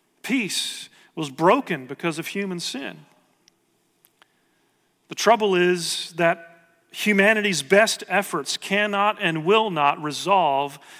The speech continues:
especially our separation with God, but even our separation with one another. However, what we cannot do, what we cannot do,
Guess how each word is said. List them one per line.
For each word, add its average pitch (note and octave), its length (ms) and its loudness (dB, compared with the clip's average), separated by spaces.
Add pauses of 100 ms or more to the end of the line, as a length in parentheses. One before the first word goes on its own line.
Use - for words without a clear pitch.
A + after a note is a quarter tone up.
(140)
especially F#3 680 0
our D3 100 4
separation D#3 840 0
with C3 200 -8
God, E3+ 420 4
but D3 140 -4 (200)
even A#3+ 200 2
our D#3+ 120 0
separation F3+ 640 0
with D#3+ 180 -8
one E3 160 -4
another. F#3 380 -8 (2500)
However, G3 460 4
what F#3+ 320 -2
we F#3+ 220 -2
cannot F#3+ 800 -2
do, E3 500 -6 (2750)
what F3+ 280 -4
we F#3+ 280 -8
cannot A#3+ 680 -4
do, D3+ 440 -12